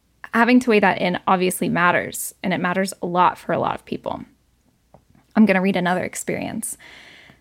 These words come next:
They say, "Culture can significantly affect some people's food preferences, food intake, and lifestyle choices. With that being said, food is being seen as more than just nutrition or as a necessity for a balanced diet.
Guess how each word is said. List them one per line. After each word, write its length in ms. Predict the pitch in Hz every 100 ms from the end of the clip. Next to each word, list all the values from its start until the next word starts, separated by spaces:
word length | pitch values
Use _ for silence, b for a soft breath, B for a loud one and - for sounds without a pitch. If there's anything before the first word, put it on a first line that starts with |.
| -
They 140 | 196
say, 200 | 196 196
"Culture 400 | 196 - 214 269
can 220 | 262 233
significantly 760 | 220 214 196 190 208 247 220 208
affect 360 | 190 - 165 -
some 160 | 190
people's 360 | 196 - 180 -
food 280 | - 170 -
preferences, 840 | 175 - 226 226 240 240 240 - -
food 260 | - 190
intake, 540 | - 175 - 180 175 -
and 140 | -
lifestyle 460 | - 156 - - -
choices. 760 | - 190 - - - - - -
With 100 | 208
that 160 | 175
being 180 | - 180
said, 400 | - - 190 202
food 220 | - 214
is 160 | 247 254
being 300 | - 220 214
seen 360 | - - 185 190
as 240 | - 185
more 320 | 196 190 208
than 200 | 226 220
just 320 | 202 185 -
nutrition 640 | 190 - 294 311 - 190 190
or 160 | -
as 80 | 196
a 80 | 190
necessity 680 | 190 190 - 220 233 202 196
for 180 | - 185
a 60 |
balanced 520 | 185 175 190 190 -
diet. 420 | - 185 190 180